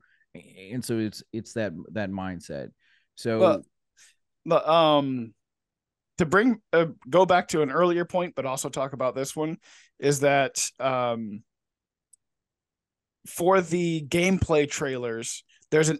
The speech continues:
Speaker 2: excellent example of people doing this, but also the fact that this is a sequel, that the developers have learned a lot from their previous games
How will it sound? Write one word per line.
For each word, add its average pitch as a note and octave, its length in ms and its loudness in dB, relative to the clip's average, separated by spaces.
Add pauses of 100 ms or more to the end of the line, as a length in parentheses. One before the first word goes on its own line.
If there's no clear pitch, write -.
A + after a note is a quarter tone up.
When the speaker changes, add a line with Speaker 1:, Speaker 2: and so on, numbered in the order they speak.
(100)
Speaker 2:
excellent F3+ 560 0
example D3 640 -2
of B2+ 140 -6
people D3 280 -4
doing C#3 320 2
this, A#2+ 180 -4
but - 240 0
also F3 400 4
the D3 100 -6
fact C#3 300 -4
that A#2 80 -16
this C#3 180 -6
is B2 140 -8
a A#2 60 -8
sequel, - 680 0 (640)
that C#3 400 2 (520)
the C#3+ 300 -2
developers E3 640 2
have C#3 240 -6
learned D3 600 0 (160)
a C#3 60 -2
lot C3 480 -2
from D3+ 220 -10
their C3 160 -4
previous C#3 500 -4
games C#3 500 -4